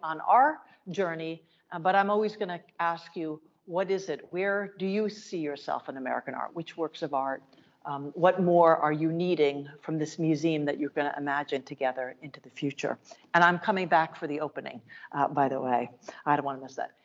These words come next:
And of course, you have this great, uh, motto, "Let there be light," here at the, at the college. And of course, uh,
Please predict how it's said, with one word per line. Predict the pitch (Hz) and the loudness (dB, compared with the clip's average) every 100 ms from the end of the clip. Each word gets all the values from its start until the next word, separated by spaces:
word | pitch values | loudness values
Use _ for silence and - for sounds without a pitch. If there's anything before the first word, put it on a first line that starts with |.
| _ - | _ 0
And | 208 | 2
of | 214 | 6
course, | 247 311 - | 6 6 2
you | 247 | 0
have | 240 202 | 2 2
this | 208 | 0
great, | - 214 208 208 | -2 0 0 0
uh, | 190 | -2
motto, | 185 185 202 254 294 | 0 2 2 0 -4
"Let | 185 202 | -10 -10
there | 202 | -14
be | 190 185 | -12 -12
light," | 165 214 302 - | -8 -8 -10 -14
here | 220 214 | -12 -10
at | 202 | -10
the, | 196 175 175 _ _ 175 | -8 -8 -10 _ _ -16
at | 165 | -12
the | 180 | -12
college. | 196 185 214 240 233 - - | -6 -4 -4 -6 -8 -14 -10
And | 185 185 | -8 -6
of | 180 - | -8 0
course, | 208 202 202 - _ _ _ _ _ _ - | 0 0 -2 -12 _ _ _ _ _ _ 0
uh, | 170 | 2